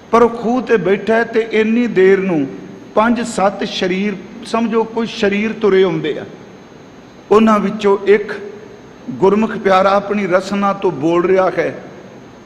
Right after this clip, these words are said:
ਤੇ ਦੂਜੇ ਤੁਰਦੇ ਹੋਏ ਉਹਦੇ ਬਚਨ ਸੁਣਦੇ ਪਏ ਆ। ਉਹ ਜਦੋਂ ਖੂਹ ਦੇ ਨੇੜੇ ਆਏ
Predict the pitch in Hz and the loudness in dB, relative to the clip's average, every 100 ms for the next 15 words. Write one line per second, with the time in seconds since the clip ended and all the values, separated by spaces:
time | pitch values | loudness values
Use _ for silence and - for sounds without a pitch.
0 | - - 202 147 220 180 240 233 214 202 | -20 -2 0 2 -2 0 0 0 0 0
1 | 190 220 202 196 202 185 165 160 160 190 | 4 2 4 2 2 2 0 0 -2 -4
2 | 151 156 147 147 127 143 - - - - | -4 -4 -2 -2 -4 -6 -6 -12 -20 -20
3 | - - - - - - - - - - | -20 -20 -20 -20 -20 -20 -20 -20 -20 -20
4 | - - 208 254 254 240 240 - 190 240 | -20 -6 0 2 2 0 -2 -2 -2 0
5 | 262 240 214 190 202 165 180 170 | 0 0 2 4 4 4 0 -4